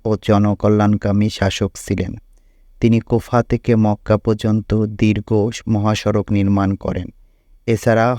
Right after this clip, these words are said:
হজযাত্রীদের সুবিধার জন্য রাস্তার ধারে দূরত্ব নির্দেশক মাইল ফলক স্থাপন ও সরাইখানা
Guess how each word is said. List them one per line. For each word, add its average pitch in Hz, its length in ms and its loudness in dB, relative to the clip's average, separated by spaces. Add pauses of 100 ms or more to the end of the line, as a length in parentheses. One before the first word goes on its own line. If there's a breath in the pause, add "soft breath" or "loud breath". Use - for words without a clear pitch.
হজযাত্রীদের 110 960 0
সুবিধার 110 640 -2
জন্য 107 500 0 (360)
রাস্তার 110 540 0 (120)
ধারে 104 260 2
দূরত্ব 107 600 0
নির্দেশক 104 600 0 (100)
মাইল 110 300 0
ফলক 101 380 0 (140)
স্থাপন 104 580 0 (100)
ও 104 160 0
সরাইখানা 101 680 -2